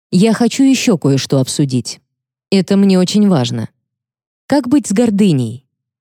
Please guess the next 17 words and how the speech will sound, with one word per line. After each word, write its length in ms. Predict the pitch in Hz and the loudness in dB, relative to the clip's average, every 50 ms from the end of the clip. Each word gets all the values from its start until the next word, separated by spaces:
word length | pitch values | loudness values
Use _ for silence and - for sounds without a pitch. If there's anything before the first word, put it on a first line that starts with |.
| _ _ _ | _ _ _
Как 320 | - - 254 240 185 - - | -4 -2 0 0 0 -2 -2
показать 580 | - 160 - 180 170 160 156 196 185 147 - | -4 -2 0 0 0 2 2 0 0 -2 -2
признание 800 | - 160 151 151 143 135 160 190 226 254 233 202 160 135 131 120 | -2 -2 0 0 0 0 0 0 2 2 2 2 2 2 0 -2
и 220 | - - - 180 180 | -4 -4 -2 -2 -2
при 200 | - 185 185 185 | 0 0 0 2
этом 340 | 220 233 - 214 185 180 175 | 0 0 0 0 0 2 2
не 80 | 165 | 0
ставить 400 | 147 - - 185 190 190 202 180 | 0 -2 -2 -2 0 0 -2 -2
себя 340 | - - - 190 170 175 170 | -4 -4 -4 -2 0 0 0
выше 320 | 151 147 143 135 - - | 0 -2 -2 -2 -2 -2
других? 600 | 160 156 190 202 196 165 147 120 110 - - _ _ _ _ _ _ _ _ _ _ _ _ _ _ _ _ _ | -2 0 0 0 0 0 -2 -4 -4 -6 -14 _ _ _ _ _ _ _ _ _ _ _ _ _ _ _ _ _
Как 220 | - 185 156 - | -4 -4 -2 0
вы 120 | 160 165 170 | 0 0 0
делаете 500 | 151 165 156 156 160 156 151 - - 170 | 2 2 2 2 2 0 0 0 -2 -2
это 160 | 151 - 160 | -2 -2 -4
со 180 | - - 170 165 | -2 0 0 0
мной? 340 | 175 180 214 277 320 339 | 2 0 0 -2 -4 -6